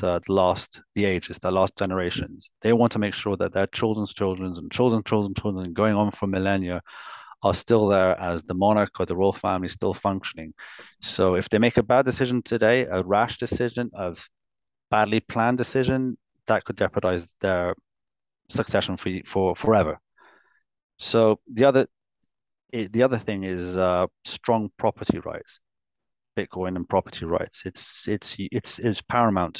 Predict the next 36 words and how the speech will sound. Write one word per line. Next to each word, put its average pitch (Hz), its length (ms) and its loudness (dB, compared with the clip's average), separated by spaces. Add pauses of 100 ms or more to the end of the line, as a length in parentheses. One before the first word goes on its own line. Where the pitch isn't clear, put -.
to, 87 160 -4
uh, 85 240 0 (1040)
to 110 120 2
why 104 200 6
we 92 100 0
need 98 200 0
to 95 80 -4
Bitcoin 82 460 -4
and 82 260 -10
why 101 220 4
we 95 120 0
need 95 160 -2
to 98 100 -4
have 92 180 0
our 90 140 2
individual 95 440 -2
property - 400 -4
rights. 87 400 -6
And 90 400 -6 (1300)
monarchies 117 640 0 (420)
are 110 120 4
about 101 400 4
that 92 260 -2 (340)
strong 104 280 -4
property 104 280 0
right, 92 120 0
not 110 200 -2
just - 160 -6
for - 80 -6
the 117 100 2
royal 113 180 4
family, 101 400 -2 (500)
but - 140 0
for 101 180 2
the 92 100 6
people 98 560 2